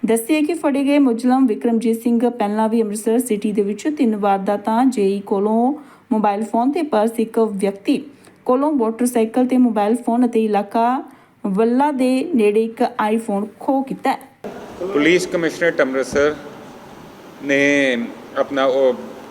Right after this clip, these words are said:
Speaker 2: ਥਾਣਾ B ਡਿਵੀਜ਼ਨ ਨੇ ਐਫ ਆਈ ਆਰ ਨੰਬਰ ਤਰਵੰਜਾ ਦਰਜ ਕੀਤੀ ਹੈ ਬਾਈ ਤਿੰਨ ਦੋ ਹਜ਼ਾਰ ਪੱਚੀ under section ਤਿੰਨ ਸੌ ਚਾਰ ਤਿੰਨ ਪੰਜ ਬੀ ਐਨ ਐਸ ਪੁਲਿਸ, ਅਹ, ਬੀ ਐਨ ਐਸ ਐਕਟ।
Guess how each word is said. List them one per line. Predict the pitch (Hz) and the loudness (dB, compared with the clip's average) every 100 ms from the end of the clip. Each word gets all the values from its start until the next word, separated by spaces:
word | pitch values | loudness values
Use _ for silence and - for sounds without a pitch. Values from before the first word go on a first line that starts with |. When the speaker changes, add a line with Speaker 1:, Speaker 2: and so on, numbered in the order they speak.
| - | -4
Speaker 2:
ਥਾਣਾ | 135 147 | 0 0
B | 147 123 | 0 -2
ਡਿਵੀਜ਼ਨ | 139 151 131 123 131 | -2 2 2 2 0
ਨੇ | 117 101 95 - - - - | 0 -4 -4 -12 -20 -20 -2
ਐਫ | 143 135 | 0 2
ਆਈ | 156 147 | 0 0
ਆਰ | |
ਨੰਬਰ | 147 147 | 0 0
ਤਰਵੰਜਾ | 147 135 127 127 139 | 0 0 0 2 4
ਦਰਜ | 131 131 | 4 0
ਕੀਤੀ | - 117 139 147 | -4 -8 -2 -2
ਹੈ | |
ਬਾਈ | 123 117 123 | 2 2 2
ਤਿੰਨ | 135 127 | -4 -2
ਦੋ | 123 | -2
ਹਜ਼ਾਰ | 117 127 | 0 -2
ਪੱਚੀ | - 110 143 151 | -2 -8 -6 -6
under | 135 123 | -2 -2
section | 127 123 - 135 - | -2 -6 -6 -8 -4
ਤਿੰਨ | 131 | -4
ਸੌ | - 139 | -2 -2
ਚਾਰ | - 117 127 | 2 2 2
ਤਿੰਨ | 131 - 135 143 - | 0 -2 -2 -2 -6
ਪੰਜ | 120 123 135 147 143 - - 123 | -4 -4 -4 -6 -8 -16 -16 -6
ਬੀ | 123 | -2
ਐਨ | 120 | 0
ਐਸ | 127 123 | 0 -4
ਪੁਲਿਸ, | - 123 123 - | -6 -4 -4 -6
ਅਹ, | - - - 113 110 127 127 - | -14 -18 -6 0 4 2 0 -4
ਬੀ | 131 127 | 0 0
ਐਨ | 127 | 0
ਐਸ | 123 | 0
ਐਕਟ। | 120 131 | 0 -2